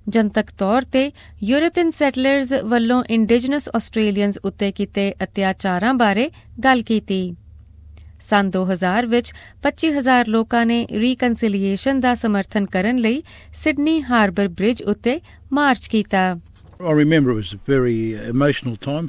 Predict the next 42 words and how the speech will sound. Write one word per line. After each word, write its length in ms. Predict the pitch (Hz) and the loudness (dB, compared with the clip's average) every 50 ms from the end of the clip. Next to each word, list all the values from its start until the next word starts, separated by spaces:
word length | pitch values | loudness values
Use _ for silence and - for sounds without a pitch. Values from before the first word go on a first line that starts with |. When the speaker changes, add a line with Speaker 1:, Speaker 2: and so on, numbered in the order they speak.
| - | -8
Speaker 2:
for 140 | - 117 107 | -10 -8 -8
a 20 | 110 110 | -6 -6
lot 100 | 107 104 | -8 -8
of 80 | - - 110 | -8 -8 -8
people, 260 | 107 104 - 127 147 - - - - 123 | -8 -8 -8 -10 -12 -12 -18 -16 -12 -10
and 240 | 120 117 113 110 | -8 -6 -6 -6
the 80 | 110 101 - 139 | -8 -8 -8 -8
fact 240 | 135 123 - - | -8 -8 -8 -12
that 160 | - 117 - 131 | -12 -8 -6 -6
there 100 | 123 120 | -6 -4
was 120 | 123 104 110 117 | -6 -6 -6 -8
a, 80 | 117 113 110 110 110 110 110 107 | -8 -8 -8 -8 -8 -10 -10 -10
uh, 100 | 104 104 113 131 | -8 -6 -4 -4
march 200 | 131 131 - - 131 123 | -4 -4 -4 -6 -6 -6
over 100 | 117 110 113 | -6 -6 -8
the 80 | 113 110 107 - - - - - - | -10 -10 -12 -14 -16 -18 -20 -20 -16
Sydney 260 | - - 151 131 131 123 127 | -10 -8 -6 -4 -2 -2 -4
Harbour 200 | 131 123 120 113 113 135 | -4 -6 -6 -6 -6 -4
Bridge, 200 | 156 135 110 98 - - - - - - - | -6 -6 -8 -10 -14 -16 -18 -20 -20 -18 -16
uh, 100 | 120 135 - - 139 139 | -16 -14 -12 -10 -8 -8
I, 160 | 147 - 135 | -8 -8 -6
I 20 | 107 | -4
think 240 | 139 135 135 - - - - - - 127 | -4 -4 -4 -6 -10 -20 -18 -12 -6 -2
those, 440 | 135 135 147 147 147 143 131 120 - - - - - 113 | 0 2 4 4 4 2 0 -2 -4 -8 -10 -12 -10 -10
uh, 20 | 107 107 104 101 - | -10 -10 -10 -12 -14
particular 480 | 117 - - 139 123 - 127 113 110 110 107 120 127 | -12 -10 -8 -8 -6 -6 -6 -6 -6 -6 -4 -4 -4
instances, 520 | 120 - - 120 110 - - 110 107 101 - - - - | -6 -6 -10 -10 -10 -10 -10 -10 -10 -10 -12 -16 -16 -12
uh, 220 | 110 110 110 110 101 - - | -10 -10 -8 -8 -8 -8 -4
for 80 | 127 131 151 | 0 2 2
me, 40 | 156 147 127 113 92 92 - - - - - - - - - - | 2 2 0 -2 -6 -10 -16 -20 -20 -20 -16 -12 -12 -12 -8 -6
derived 500 | 123 123 131 139 135 135 131 123 110 101 120 117 | -4 0 2 2 4 2 2 0 -2 -4 -4 -4
a, 80 | 120 120 117 110 110 113 110 107 113 | -6 -6 -8 -10 -10 -10 -10 -10 -6
a 40 | 123 135 | -2 -2
lot 160 | 147 - - 131 127 | -2 -2 -2 -2 -2
more, 400 | 127 127 123 117 113 110 113 110 | -2 -2 -4 -4 -6 -6 -6 -8
uh, 80 | 104 101 - - | -8 -10 -10 -6
feelings 440 | - 143 147 135 135 123 120 113 104 113 | -4 -2 -2 0 -2 -2 -4 -6 -6 -8
of, 220 | 110 110 110 107 110 110 | -8 -8 -8 -8 -8 -8
uh, 100 | 107 104 98 - - - - - - | -8 -8 -10 -12 -14 -16 -8 -4 -2
times 260 | 139 139 139 131 110 117 | 0 2 2 0 -2 -2
are 20 | - 143 | -2 -2
changing. 420 | 143 147 165 175 160 190 202 196 | 0 0 -2 -2 -2 -4 -4 -6